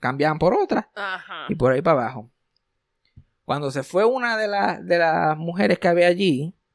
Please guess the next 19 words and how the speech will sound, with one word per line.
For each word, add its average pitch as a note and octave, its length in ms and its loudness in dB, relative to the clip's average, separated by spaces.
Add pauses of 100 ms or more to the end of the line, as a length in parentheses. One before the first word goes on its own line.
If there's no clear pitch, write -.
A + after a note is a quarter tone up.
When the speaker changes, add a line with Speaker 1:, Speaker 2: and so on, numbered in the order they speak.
(160)
Speaker 1:
que A#2+ 140 -4
creo B2 120 0
que F#3 80 2
era E3+ 400 2
Florence D3+ 460 0
Henderson, E3+ 500 -8
que A#2 100 -8
es C3 60 -6
la, C#3+ 200 -2
la A#2+ 200 -6
mamá A#2+ 280 -4
de C#3 80 2
los D3 140 0
Brady E3 280 2
Bunch, - 420 -10 (540)
cuando A2 200 -10
estaba A#2 180 -6
empezando C#3 460 -6
también, C3+ 380 -6